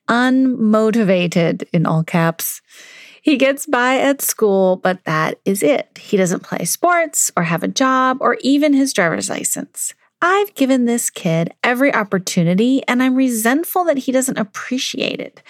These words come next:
I'm sick of nagging and trying to motivate him because clearly it's not working. I'm worried he's gonna be one of those failure to launch kids who's thirty years old and just lays on the couch playing video games and smoking pot. This is unacceptable to me.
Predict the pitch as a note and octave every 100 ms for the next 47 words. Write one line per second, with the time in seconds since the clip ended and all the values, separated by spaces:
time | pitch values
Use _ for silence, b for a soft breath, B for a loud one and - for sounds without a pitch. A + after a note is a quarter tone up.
0 | B B B B G3+ G3 F#3+ D4+ D4 D4
1 | G3+ F#3+ B3+ C4+ C4+ B3+ F#3+ E3+ G#3 A3
2 | G#3 F#3+ C4 C#4 G#3+ G3+ G#3+ A3+ A#3+ A#3+
3 | - - E4 E4+ D4+ B3 - G3 - -
4 | F#3 - G3+ G3 - - F#3 _ b b
5 | b b b b - A3+ A#3 C4+ D#4+ E4
6 | D#4 - C4 A#3+ G#3+ G3 G3 F#3 F#3 F3+
7 | F#3 - G#3+ A#3 A3+ F#3 E3+ G3+ D4 D4+
8 | - F#3+ G3 G3+ - F#3 - D4+ D4+ C4
9 | G#3+ F#3+ F#3+ - - - - A#3+ - A#3+
10 | G3+ F#3 - F3+ F3+ C#4 C#4+ C4 B3+ A#3+
11 | A3+ F3+ E3 E3+ E3 E3+ - - B B
12 | B B B - G#3+ D4 - C#4 F3 -
13 | F#3+ A3+ - F#3 - - - - G3+ -
14 | -